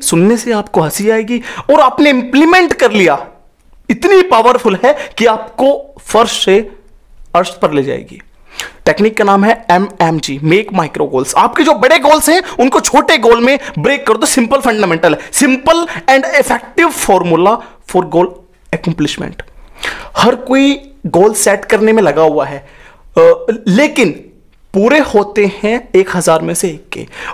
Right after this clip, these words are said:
और बाकी लोग लगे हुए हैं स्ट्रगल में। महीनों बीत गए, साल बीत गए मेंटरिंग में। वो जो एक शख्स है ना, वो क्या अलग करता है, अ, अपने गोल को अचीव करने के लिए पोस्टर्स, फोटोज, पेपर्स, अफर्मेशन, विजुअलाइजेशन, बाकी सभी की तरह सेम करता है,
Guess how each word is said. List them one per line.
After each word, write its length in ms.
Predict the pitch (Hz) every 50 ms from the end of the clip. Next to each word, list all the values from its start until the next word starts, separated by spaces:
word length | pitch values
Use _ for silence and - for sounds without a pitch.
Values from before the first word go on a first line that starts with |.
| - - 277
और 80 | - -
बाकी 420 | 180 147 156 190 226 - - 226
लोग 240 | 240 269 262 - 185
लगे 200 | 160 160 165 180
हुए 140 | 190 190 196
हैं 140 | 240 247 - 185
स्ट्रगल 480 | - - - 302 311 294 330 311 285
में। 140 | 277 320 320
महीनों 520 | 240 214 190 170 240 262 294 359 349 -
बीत 280 | - 233 220 214 220 -
गए, 360 | 170 - - 202 214 226 226
साल 360 | 208 - - 156 156 208 226
बीत 260 | 190 170 180 180 175 170
गए 160 | 151 180 196
मेंटरिंग 460 | 160 139 135 135 - - 139 131 127
में। 160 | 123 120 120 - -
वो 340 | 139 139 156 160 180 190 180
जो 180 | 180 175 170 165
एक 120 | 165 -
शख्स 300 | - 147 143 - - -
है 60 | 143
ना, 180 | 147 160 151 - - - - -
वो 140 | 143 151 151
क्या 180 | 156 - 156
अलग 200 | 143 139 123 -
करता 320 | - - - - - - -
है, 100 | - _ - - - - - - -
अ, 100 | 143 147 151 - - - - _ _ _ - _ - - _ - 165
अपने 320 | - - - 214 233 233
गोल 220 | 175 165 170 175
को 120 | 175 175 208
अचीव 300 | 185 - - - 226 214
करने 300 | - 220 214 214 214 214
के 140 | 214 - 214
लिए 140 | 220 220
पोस्टर्स, 600 | 214 214 170 151 151 - - 180 190 202 196 196 - -
फोटोज, 400 | - 160 156 156 180 180 185 180
पेपर्स, 560 | - - 160 151 151 - 175 175 185 190 185 - -
अफर्मेशन, 520 | 156 - 185 175 175 160 160 - 190 175
विजुअलाइजेशन, 800 | 160 151 139 147 147 165 160 160 160 156 170 170 - 208 208 196
बाकी 360 | 160 175 156 151 - - 302
सभी 400 | 294 - - 226 220 262 349 349
की 180 | 320 - 277 269
तरह 240 | - 214 202 233 262
सेम 240 | 254 - 196 214 202
करता 300 | 190 160 117 - 156 143
है, 200 | 143 139 143